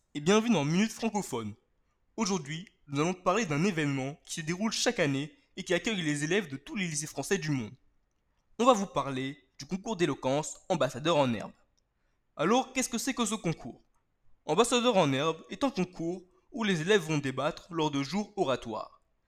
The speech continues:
Les différents participants, tels que les jouteurs et les médiateurs, vont discuter autour d'un thème sous le regard d'un jury. Pour en discuter, nous accueillons un des finalistes de la finale à Accra deux mille dix-huit qui va vous donner ses impressions.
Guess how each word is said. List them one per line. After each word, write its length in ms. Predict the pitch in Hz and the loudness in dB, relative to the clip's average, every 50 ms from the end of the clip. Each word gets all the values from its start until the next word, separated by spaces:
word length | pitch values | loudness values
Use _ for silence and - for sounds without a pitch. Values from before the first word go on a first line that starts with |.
| _ _ _ - | _ _ _ -4
Les 140 | 180 196 185 | 0 0 2
différents 300 | 202 226 226 220 214 214 | 2 2 4 4 4 6
participants, 680 | 202 185 185 - - - - 160 165 202 226 - - - - | 4 2 0 -2 -6 -4 0 2 4 4 2 0 -4 -12 -12
tels 120 | 139 - | -10 -8
que 80 | - 143 | -6 -4
les 160 | 139 139 143 | -2 -2 -2
jouteurs 460 | 131 139 143 - - 160 151 127 - - _ _ _ _ _ - | -4 -6 -6 -2 0 0 0 0 -2 -6 _ _ _ _ _ -4
et 80 | 208 | 0
les 100 | 190 175 | 2 2
médiateurs, 720 | 151 143 127 131 123 - - 147 160 185 190 - - _ _ _ _ _ _ _ _ | 2 2 2 0 -2 -2 0 0 2 0 0 -4 -10 _ _ _ _ _ _ _ _
vont 140 | 151 196 233 | 2 4 4
discuter 360 | 226 226 220 - 208 - 220 | 4 4 0 -4 -6 -4 -2
autour 240 | 196 180 175 - 170 | -2 -2 -2 -4 -2
d'un 160 | 151 139 131 | 0 0 0
thème 300 | - - 139 143 165 175 - _ _ _ _ _ | 0 0 -2 -2 -2 -2 -6 _ _ _ _ _
sous 180 | - - 254 | -4 -2 0
le 80 | 208 185 | 2 2
regard 280 | 151 151 147 170 180 185 | 2 2 2 4 4 4
d'un 140 | 180 170 | 4 2
jury. 260 | 160 139 143 143 - - - _ _ _ _ _ _ _ _ _ _ _ _ _ _ _ _ | 2 0 -2 -8 -10 -12 -20 _ _ _ _ _ _ _ _ _ _ _ _ _ _ _ _
Pour 120 | - 254 262 | 4 8 8
en 60 | 240 | 8
discuter, 600 | 226 214 - - 190 - - 151 156 196 220 - - _ _ _ | 8 6 -2 -4 -6 -2 0 2 2 2 0 -4 -10 _ _ _
nous 140 | 165 156 170 | -2 0 0
accueillons 300 | 180 185 196 196 202 - - - | 0 2 2 0 0 0 4 6
un 120 | 240 247 | 6 6
des 120 | 226 208 | 6 6
finalistes 400 | 175 - 185 180 180 180 180 151 | 2 2 2 2 2 2 0 -2
de 60 | 143 135 | -2 -2
la 120 | 127 123 | -2 -2
finale 440 | - - - 151 143 131 123 120 - | -4 -4 -4 0 0 0 0 0 0
à 120 | - 156 147 | 4 6 6
Accra 320 | 143 143 - - 127 151 | 6 4 2 -2 -2 0
deux 140 | 135 - 214 | 2 4 4
mille 160 | 196 190 156 | 4 4 4
dix-huit 440 | 143 139 117 123 139 - - - _ _ _ _ _ _ _ _ _ | 0 -4 -4 -4 -4 -6 -6 -10 _ _ _ _ _ _ _ _ _
qui 120 | - 233 | 0 4
va 100 | 214 220 | 6 6
vous 140 | 180 156 151 | 6 4 2
donner 300 | 135 139 139 151 170 180 | 0 2 2 2 2 2
ses 220 | 185 - 220 196 | 0 0 4 6
impressions. 480 | 202 190 190 - 160 - - 123 113 | 6 6 4 2 0 0 0 -2 -4